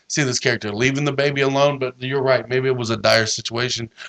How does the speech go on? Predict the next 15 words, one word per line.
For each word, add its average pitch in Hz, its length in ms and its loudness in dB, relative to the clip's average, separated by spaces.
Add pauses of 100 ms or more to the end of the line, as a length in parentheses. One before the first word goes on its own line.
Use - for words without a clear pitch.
(120)
where 123 140 0
she - 180 2
would 110 220 -2
go 120 120 4
off 127 140 4
to 127 120 -2
an 120 120 -4
eight-hour 131 480 4
work 127 300 0
day 131 240 2
and 117 180 -2
leave 127 180 0
the 135 120 0
baby 151 280 4
alone. 165 380 6